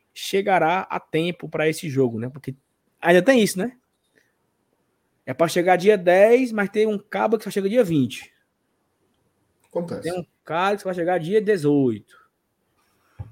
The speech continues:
Speaker 1: E aí só vai, só vai entrar depois, só vai jogar depois. Macho, o Russo Matias fala do Juninho.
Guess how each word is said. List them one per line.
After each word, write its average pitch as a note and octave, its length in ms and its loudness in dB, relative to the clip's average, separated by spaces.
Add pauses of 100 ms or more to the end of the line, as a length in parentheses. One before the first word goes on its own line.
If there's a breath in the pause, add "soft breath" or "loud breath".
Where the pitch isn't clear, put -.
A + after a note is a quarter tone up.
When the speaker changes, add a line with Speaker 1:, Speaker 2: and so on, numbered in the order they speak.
(300)
Speaker 1:
E B2+ 100 -2
aí D3 240 2
só - 200 -6
vai, F3+ 220 2
só - 200 -10
vai F3+ 160 -2
entrar F3 320 -4
depois, D#3 580 -2
só A#2+ 80 -12
vai D3+ 160 -6
jogar E3 180 -6
depois. B2 580 -12 (460 soft breath)
Macho, C4 300 2
o G3 60 4
Russo A3+ 340 0
Matias G3 600 -2
fala A#3 360 2
do G3+ 100 0
Juninho. F#3+ 200 -4